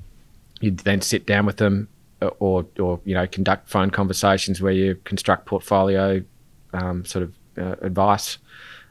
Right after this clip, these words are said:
Um, and, yeah, you'd, you'd come up with strategies to try and, you know, buy and sell stocks for profits. Um, we'd, uh, in, in that organisation, we'd have fairly limited amount of research available in-house, so we'd have to go and source research or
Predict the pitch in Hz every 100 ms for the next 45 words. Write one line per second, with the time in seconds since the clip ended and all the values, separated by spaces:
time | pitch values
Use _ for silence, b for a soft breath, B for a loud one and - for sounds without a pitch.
0 | - 92 92 92 90 - 98 95 98 120
1 | 98 90 90 - 101 - 104 101 92 101
2 | - - 101 95 101 95 - 98 92 107
3 | 101 95 - 104 98 101 110 104 101 107
4 | 101 - 107 - - - 117 - 113 -
5 | - - b b b b b 98 101 101
6 | 98 98 - 104 107 98 - _ - -
7 | 90 98 90 98 98 107 101 104 98 98
8 | 95 104 107 95 98 92 - - 101 95
9 | 98 104 104 98 95 98 98 98 95 -
10 | 98 107 104 117 110 110 - - 101 98
11 | 104 104 104 101 101 120 131 - 98 98
12 | 98 95 92 98 98 95 90 b b b
13 | - 107 98 104 101 - 104 98 - 98
14 | 95